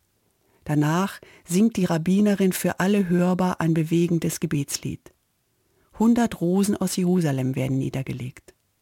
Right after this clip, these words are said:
Und mit dabei, neben vielen Oldenburger Bürgern aus verschiedenen Gruppierungen, eben auch die Schülerinnen und Schüler der Gesamtschule, die sich ein Rahmenprogramm für diesen Erinnerungsgang ausgedacht haben.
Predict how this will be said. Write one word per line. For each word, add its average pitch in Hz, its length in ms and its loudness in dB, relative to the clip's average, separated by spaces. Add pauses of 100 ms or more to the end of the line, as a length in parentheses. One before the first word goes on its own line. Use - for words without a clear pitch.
(1300)
Und 190 220 -2
mit 233 160 0
dabei, 196 540 0 (300)
neben 185 280 4
vielen 220 480 2
Oldenburger 180 580 2
Bürgern 190 460 2
aus 170 180 -2
verschiedenen 190 560 2
Gruppierungen, 196 800 2 (480)
eben 170 240 2
auch 175 400 0
die 208 100 0
Schülerinnen 208 680 2
und 185 180 0
Schüler 160 320 0
der 175 140 0
Gesamtschule, 143 800 -4 (560)
die 175 80 2
sich 175 240 -2
ein 165 100 2
Rahmenprogramm 160 840 0
für 170 140 0
diesen 170 240 2
Erinnerungsgang 151 960 0
ausgedacht 147 640 -6
haben. 147 300 -6